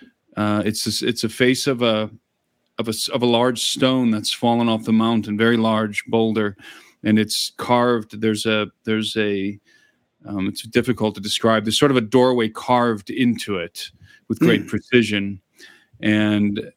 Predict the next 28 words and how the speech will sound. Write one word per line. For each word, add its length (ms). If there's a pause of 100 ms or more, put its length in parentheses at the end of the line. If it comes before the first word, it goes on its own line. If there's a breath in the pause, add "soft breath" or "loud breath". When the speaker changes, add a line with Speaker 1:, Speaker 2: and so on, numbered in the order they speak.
(120)
Speaker 1:
carved 760
and 240
polished. 760
And 200
then 140
there 300
are 80
some 260
other 180
carvings 640 (920 soft breath)
at 160
the 80
site. 500 (120)
And 100
again, 400
the, 420 (320)
the 440
Andean 400
tradition, 580
according 360
to 80
An-, 240
Andean 320
tradition, 420
it's, 180
it's 280
a 40
portal, 600